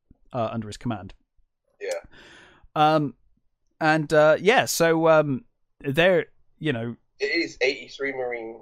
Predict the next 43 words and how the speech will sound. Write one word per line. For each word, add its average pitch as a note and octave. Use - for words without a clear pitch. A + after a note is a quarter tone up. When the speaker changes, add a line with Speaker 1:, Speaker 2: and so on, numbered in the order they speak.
Speaker 2:
families. -
Speaker 1:
Oh, D#4+
it -
is. A2+
There's F3
eighty-one B3
hostages, F3
eighty-three D3+
Marine C#3+
families. A2
That's, C#3+
that's -
quite -
a -
close B2
number. G2
It's -
kind G#2+
of F#2
odd. -
<clears throat> -
Um, C#3+
but D3+
yes, G3+
so, D3+
um, C#3+
Speaker 2:
I D3
like D#3
that, C3
you C3
know, A2+
the, A#2+
the, A#2+
<laughs> -
just B2
that, A#2+
is -
it, -
was -
he F3+
the F3+
Secretary E3
of D3+